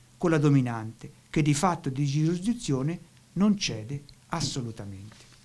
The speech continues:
Ha il suo da fare contro i questuanti, naturalmente, che vanno negli ospedali, nelle confraterne e in altri luoghi pii, promettendo, testuali, false indulgenze.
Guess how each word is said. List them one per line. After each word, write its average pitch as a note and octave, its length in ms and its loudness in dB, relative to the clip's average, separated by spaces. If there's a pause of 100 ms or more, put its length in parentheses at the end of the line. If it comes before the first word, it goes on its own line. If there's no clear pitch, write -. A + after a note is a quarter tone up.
(1200)
Ha A3 140 6
il F#3+ 100 4
suo F#3+ 140 4
da E3 120 6
fare D#3 300 2
contro C#3+ 320 0
i - 20 -4
questuanti, E3 760 0
naturalmente, A#2+ 560 -2
che A2+ 60 -4
vanno A#2 200 -6
negli A2+ 140 -8
ospedali, A2+ 760 -4 (280)
nelle B2 180 -4
confraterne A#2+ 1000 -4 (280)
e D#3 100 -2
in D3 80 2
altri C#3+ 260 2
luoghi D3+ 460 4
pii, D3 480 2 (280)
promettendo, A3 1040 4 (420)
testuali, E3+ 680 -4
false G3+ 540 2
indulgenze. C#3 880 0